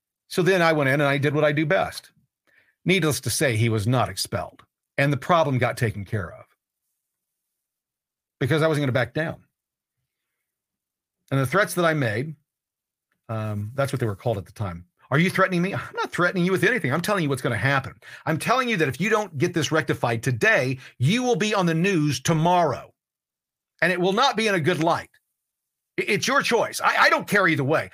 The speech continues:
I'd prefer that we get this taken care of. But to me, it's gonna be taken care of either way.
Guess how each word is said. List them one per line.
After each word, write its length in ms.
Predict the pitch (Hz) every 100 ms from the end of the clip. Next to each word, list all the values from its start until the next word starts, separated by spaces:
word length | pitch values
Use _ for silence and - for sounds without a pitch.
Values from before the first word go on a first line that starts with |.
| - 160
I'd 160 | 202
prefer 400 | 185 180 - 311
that 100 | 240
we 80 | 190
get 120 | 156
this 120 | 156
taken 280 | 131 135 117
care 280 | 131 180 135
of. 140 | - _ -
But 120 | - -
to 100 | 208
me, 420 | 285 262 185 175
it's 140 | 254 -
gonna 120 | 233
be 100 | 190
taken 300 | 190 185 185
care 260 | 175 185 165
of 180 | 151 -
either 300 | 233 247 196
way. 200 | 123 80